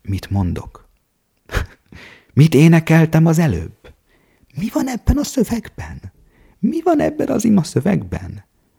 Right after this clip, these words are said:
Úristen! <laughs> Tehát aki először föl meri tenni magának azt a kérdést, hogy miket mondtam én éppen az Istennek, és azt,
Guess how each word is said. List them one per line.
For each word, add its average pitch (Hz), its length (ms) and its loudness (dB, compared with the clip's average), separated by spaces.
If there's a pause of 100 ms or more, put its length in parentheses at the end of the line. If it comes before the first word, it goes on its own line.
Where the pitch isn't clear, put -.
(180)
Úristen! 87 760 -2 (760)
<laughs> - 760 -18
Tehát - 140 -8
aki 117 200 -4
először 101 500 -4
föl - 580 -6 (220)
meri 87 240 -10
tenni 104 300 -4
magának 80 440 -10
azt - 180 -14
a - 40 -16
kérdést, - 460 -10
hogy - 180 -14 (220)
miket 143 500 2
mondtam 85 360 -8
én - 180 -8
éppen - 300 -12
az - 120 -14
Istennek, - 540 -16
és - 160 -6
azt, 117 200 -6